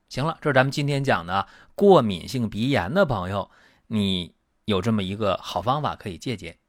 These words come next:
那么现在距离正式贴这个鼻炎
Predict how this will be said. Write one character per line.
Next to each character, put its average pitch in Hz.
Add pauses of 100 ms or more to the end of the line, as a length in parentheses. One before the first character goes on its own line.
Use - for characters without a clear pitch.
(300)
那 147
么 151
现 175
在 160
距 139
离 113 (920)
正 208
式 127
贴 147
这 131
个 104
鼻 113
炎 107